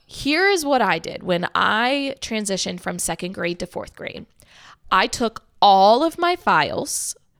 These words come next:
which at this point, most of them were, like, digital. I was never that paper file kind of person. I took all of my physical, or no, digital <laughs> files. See, now I'm confusing myself. And I put them into a single folder.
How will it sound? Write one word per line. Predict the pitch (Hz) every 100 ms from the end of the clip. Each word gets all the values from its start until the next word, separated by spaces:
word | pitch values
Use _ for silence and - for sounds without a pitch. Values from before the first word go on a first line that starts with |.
| _
which | 214 202 - -
at | 302 294
this | 202 -
point, | 214 214
most | 208 196 180 180 208
of |
them | 208 214
were, | 202
like, | 180 170 175
digital. | 180 170 165 131 117
I | 151 196
was | 196
never | 190 185 180 180
that | 180 -
paper | - - -
file | - - -
kind | - -
of |
person. | - - - - -
I | 190
took | 208 - -
all | 190 185 185 240 -
of | 220
my | 214 220
physical, | - 180 220 - 240 240 - _
or | 190
no, | 185 156 - -
digital | 262 294 240
<laughs> | 196
files. | - - - 226 - -
See, | - -
now | 190 175
I'm |
confusing | 180 185 - -
myself. | - 202 302 220 - - - - - -
And | - 220
I | 226
put | 262 269
them | 320 330 330
into | - 220 - 214
a | 175
single | - - - 202 220 226 247
folder. | - 190 170 - -